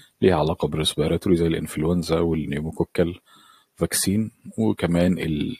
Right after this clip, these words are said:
تي دي اي بي، وزي ما قلنا الريكومنديشن بتاعه بوستر دوز إذا ما كانش خده في آخر عشر سنين أو ما خدوش خالص كأدلت. السيزونال إنفلونزا فاكسين ريكومندد عن طريق السي دي سي،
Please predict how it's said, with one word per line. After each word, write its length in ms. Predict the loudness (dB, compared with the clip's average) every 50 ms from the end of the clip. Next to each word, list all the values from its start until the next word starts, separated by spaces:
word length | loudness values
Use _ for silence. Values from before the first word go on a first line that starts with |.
| _ _
تي 160 | -4 -2 -2 0
دي 240 | 0 -2 0 0
اي 100 | 0 0
بي، 300 | 0 0 -2 -2 -2 -4 -8 _ _ _ _ _ _ _ _ _ _ _
وزي 160 | -4 -2 -2 -2
ما 100 | -2 -2
قلنا 360 | -2 0 0 -2 -2 -4 -6 -10 -20 _ _ -20 -20 -18
الريكومنديشن 720 | -14 -12 -10 -6 -2 -2 0 2 2 2 2 2 0 -2 -2
بتاعه 440 | 0 2 2 4 4 2 0 -2 -4 _ -2
بوستر 360 | 2 2 4 4 2 2 2 2
دوز 300 | 2 2 2 2 4 2
إذا 180 | 2 2 0
ما 100 | -2 -2
كانش 260 | -2 -2 -2 -2 -2
خده 260 | -2 -2 0 0 0 -2 -4 -8 -20 -20 -20 -20 -20 _
في 180 | -2 2 2 2
آخر 260 | 4 2 0 0 0
عشر 200 | 0 0 0 0
سنين 320 | -2 -2 0 2 2 2 4
أو 120 | 4 4
ما 100 | 4 4
خدوش 300 | 2 4 4 4 4 4
خالص 440 | 2 2 4 4 4 4 0 -4 -10 -14 -20 -20 -20 -20 -20 -20 -20 _ _ 0
كأدلت. 600 | 2 2 2 2 0 0 -2 -4 -10 -12 -12 -10 -6 -2 0
السيزونال 760 | 0 0 2 2 2 4 4 4 4 4 4 2 2 -2 -8 _ _ -20 -20 -20 _ _ -2
إنفلونزا 500 | -2 -2 2 2 2 4 4 4 2 2
فاكسين 440 | 0 0 -2 -2 -2 0 0 0 0
ريكومندد 640 | 0 -2 -4 -4 -4 -2 -2 0 2 2 4 4 4
عن 140 | 2 0 0
طريق 200 | 0 0 0 0
السي 240 | 0 0 -2 -2 -2
دي 100 | -2 -2
سي، 260 | -2 -2 -2 -4